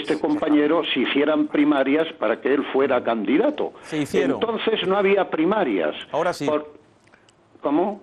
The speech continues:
Speaker 2: Ahora sí, a mí me han elegido por primarias
Speaker 1: Pero,
Speaker 2: dentro
Speaker 1: pero
Speaker 2: de mi
Speaker 1: la primera
Speaker 2: agrupación.
Speaker 1: vez que fuiste en la lista para ser alcalde, te eligieron a dedo, ¿verdad?
Speaker 2: Me eligió la agrupación de los militantes del
Speaker 1: A
Speaker 2: pesoe.
Speaker 1: dedo, pero,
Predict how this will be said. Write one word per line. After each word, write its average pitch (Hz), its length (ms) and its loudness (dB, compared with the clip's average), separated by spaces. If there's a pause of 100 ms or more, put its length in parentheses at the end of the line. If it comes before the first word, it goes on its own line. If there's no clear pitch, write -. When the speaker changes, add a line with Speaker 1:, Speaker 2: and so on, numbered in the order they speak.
Speaker 2:
Ahora 180 260 0
sí, 180 220 -2
a 147 40 -2
mí 180 120 -4
me 202 60 -2
han 190 60 -2
elegido 190 400 0
por 147 180 -4
primarias 151 380 -2
Speaker 1:
Pero, 165 60 2
Speaker 2:
dentro 160 180 0
Speaker 1:
pero 165 120 2
Speaker 2:
de 151 60 2
mi 151 100 4
Speaker 1:
la 143 60 0
primera 240 340 0
Speaker 2:
agrupación. 226 240 2
Speaker 1:
vez - 80 -16
que 165 180 2
fuiste 190 320 0
en 165 120 4
la 147 100 2
lista 156 420 0
para 123 240 0
ser 170 160 0
alcalde, 131 760 0 (460)
te 151 100 2
eligieron 180 640 2
a 151 80 -2
dedo, 135 340 0
¿verdad? 135 440 0 (200)
Speaker 2:
Me 123 100 -4
eligió 139 240 0
la 202 80 0
agrupación 202 500 -2
de 208 80 2
los 185 120 0
militantes 156 600 -2
del 160 140 2
Speaker 1:
A - 40 -8
Speaker 2:
pesoe. - 260 0
Speaker 1:
dedo, 226 340 0
pero, - 340 -2